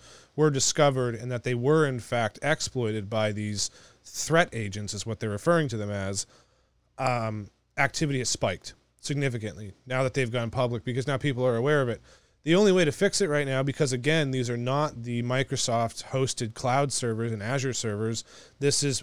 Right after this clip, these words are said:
on-site premises equipment that these organizations have. They have to manually download and install these patches themselves, and if they do not do it, they will be pot-, they will potentially be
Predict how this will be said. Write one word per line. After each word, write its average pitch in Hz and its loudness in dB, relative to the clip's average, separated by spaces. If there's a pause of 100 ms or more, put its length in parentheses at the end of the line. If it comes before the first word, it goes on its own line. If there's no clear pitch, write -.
(140)
on-site 139 0
premises 143 -4
equipment 135 -6
that 127 -2
these 123 -4
organizations 120 -2
have. 135 -2
They 135 2
have 131 0
to 123 -6
manually 117 -2
download 113 -2 (420)
and 131 -4
install 117 0
these 117 -4
patches 120 -4
themselves, 107 0
and 101 -8
if 95 -14
they 107 -4
do 123 -4
not 110 -8
do 147 2
it, 127 0 (320)
they 117 -4
will 117 0
be 120 -2
pot-, - -10 (360)
they 123 -2
will 120 0
potentially 143 0
be 120 0